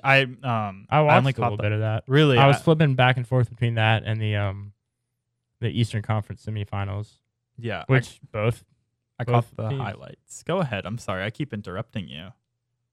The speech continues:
Speaker 2: No, you're good. I was just gonna say both Florida teams in the fi-, in the, uh,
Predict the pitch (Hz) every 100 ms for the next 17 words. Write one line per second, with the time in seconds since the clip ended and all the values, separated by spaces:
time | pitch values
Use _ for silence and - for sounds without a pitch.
0 | _ _ _ 147 170 147 139 151 151 135
1 | 139 147 143 127 135 123 123 131 - 117
2 | 135 113 113 104 110 - 117 110 - 123
3 | - 117 113 107 104 101